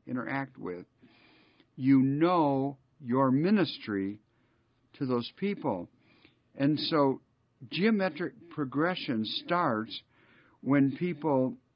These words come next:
recognize that they are ministers and the church lifts them up as ministers, not members,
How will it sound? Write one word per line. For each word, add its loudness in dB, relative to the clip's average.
recognize -2
that -8
they -2
are -2
ministers -4
and 4
the -4
church 2
lifts -2
them 0
up 0
as -2
ministers, 0
not 0
members, 2